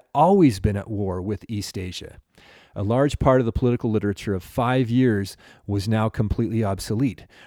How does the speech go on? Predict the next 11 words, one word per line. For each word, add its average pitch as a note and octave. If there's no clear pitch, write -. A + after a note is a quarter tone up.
Reports C#3+
and C3+
records A2+
of G#2
all B2
kinds, A2
newspapers, G#2
books, -
pamphlets, C#3+
films, B2
soundtracks, E3